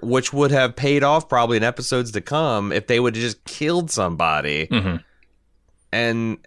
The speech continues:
Speaker 1: and, and they're, and they're not. So I, I don't know. I thought this was just kinda meh. Uh, what did you think?
Speaker 2: Uh, yeah, I, I continue to see what they're going for, and I think they're, they're mostly hitting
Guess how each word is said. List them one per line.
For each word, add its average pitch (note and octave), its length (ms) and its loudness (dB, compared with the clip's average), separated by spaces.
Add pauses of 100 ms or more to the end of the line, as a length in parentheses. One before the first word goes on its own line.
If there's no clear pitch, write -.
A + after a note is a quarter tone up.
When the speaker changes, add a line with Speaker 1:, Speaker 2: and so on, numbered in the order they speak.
Speaker 1:
and, A2 340 -4
and G#2+ 240 -2
they're, F#2 460 -2
and G2 180 -4
they're G#2 80 -2
not. E2 360 -4
So D#3+ 120 2
I, G3 300 4
I F#3 140 4
don't C3+ 140 2
know. F2+ 160 0
I A2+ 120 2
thought C3 220 -2
this A#2 180 -2
was G2 140 -6
just F2 140 -6
kinda F#2 420 -2
meh. G#2 380 -2 (760)
Uh, F2 560 2 (160)
what A#2+ 140 0
did A#2 80 -6
you A2+ 100 -2
think? C#2+ 360 -6 (680)
Speaker 2:
Uh, D3 500 4
yeah, D#3 280 2
I, D#3+ 280 2
I D#3+ 60 2
continue D#3 520 2
to D3 320 0
see B2+ 200 0
what C3+ 160 2
they're B2+ 120 2
going G#2+ 300 2
for, A#2+ 420 2
and G#2+ 140 0
I G#2+ 80 0
think G#2+ 320 0
they're, G#2 360 2
they're G2+ 240 0
mostly G2 600 2
hitting F#2+ 720 -2